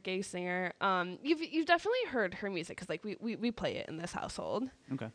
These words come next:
Speaker 1: Yeah, you, you got some sapphics living together. <laughs> You're gonna hear some Girl in Red. Um, but, you know, I, I had this dream once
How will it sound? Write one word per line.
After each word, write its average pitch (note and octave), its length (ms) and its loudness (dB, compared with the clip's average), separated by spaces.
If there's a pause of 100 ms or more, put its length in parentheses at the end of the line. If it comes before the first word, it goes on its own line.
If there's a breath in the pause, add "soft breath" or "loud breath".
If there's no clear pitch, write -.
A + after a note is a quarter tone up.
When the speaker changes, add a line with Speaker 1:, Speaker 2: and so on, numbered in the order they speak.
Speaker 1:
Yeah, - 340 0
you, A3 240 -2
you B3 120 0
got B3 160 12
some B3 140 8
sapphics - 840 6 (380 soft breath)
living G#3+ 300 8
together. G#3 420 10 (240)
<laughs> G#4 260 2
You're A#3+ 140 8
gonna A3 140 8
hear A3 160 6
some G#3+ 160 -2
Girl F3+ 220 0
in F3+ 80 -2
Red. E3 360 0 (600 loud breath)
Um, A3 680 2 (1600)
but, G#3 380 4 (600 loud breath)
you B3 80 0
know, B3+ 100 6
I, A#3+ 200 4 (100)
I G#3 60 2
had G3 260 0
this - 200 -4
dream F3+ 260 -4
once A3+ 460 0